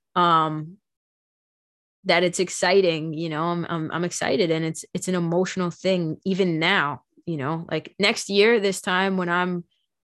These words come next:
grabbing my diploma and, uh,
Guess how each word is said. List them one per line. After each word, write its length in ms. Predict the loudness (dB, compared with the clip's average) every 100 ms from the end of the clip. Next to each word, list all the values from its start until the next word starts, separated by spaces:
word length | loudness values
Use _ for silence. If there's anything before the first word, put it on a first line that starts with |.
| _ _ _ _
grabbing 300 | -2 -2 0
my 120 | 0
diploma 720 | 0 -4 -4 -6 -2 0 -2 -6 _ _ _ -6
and, 420 | -2 -2 -2 -2
uh, 420 | -2 -2 -2 -6